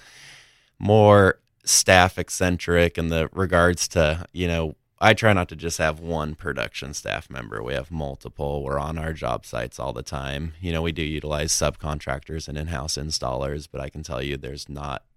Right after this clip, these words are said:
there's not a service industry company in this town that has more oversight than us. It's,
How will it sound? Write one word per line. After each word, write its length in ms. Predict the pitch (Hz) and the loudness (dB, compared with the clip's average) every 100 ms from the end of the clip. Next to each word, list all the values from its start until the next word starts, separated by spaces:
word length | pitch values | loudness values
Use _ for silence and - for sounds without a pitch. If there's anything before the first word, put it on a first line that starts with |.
| _ | _
there's 240 | 92 101 | 0 2
not 200 | 113 117 | 4 6
a 100 | 107 - _ _ | 6 2 _ _
service 520 | - - 85 80 80 | -6 0 0 0 -2
industry 400 | 80 82 - 82 | -2 -4 -4 -6
company 400 | 78 80 - 82 | -4 -6 -6 -6
in 80 | 80 | -4
this 160 | 78 - | -6 -8
town 320 | 82 78 80 | -6 -4 -2
that 160 | 71 | -4
has 400 | 82 73 71 73 - _ _ _ _ | -2 -2 0 -2 -8 _ _ _ _
more 340 | 85 80 73 58 | -4 -2 0 0
oversight 580 | 62 64 - 50 50 | -2 -6 -6 -6 -8
than 140 | - - | -10 -12
us. 400 | - 50 80 - | -10 -10 -6 -6
It's, 300 | 73 - | -6 -6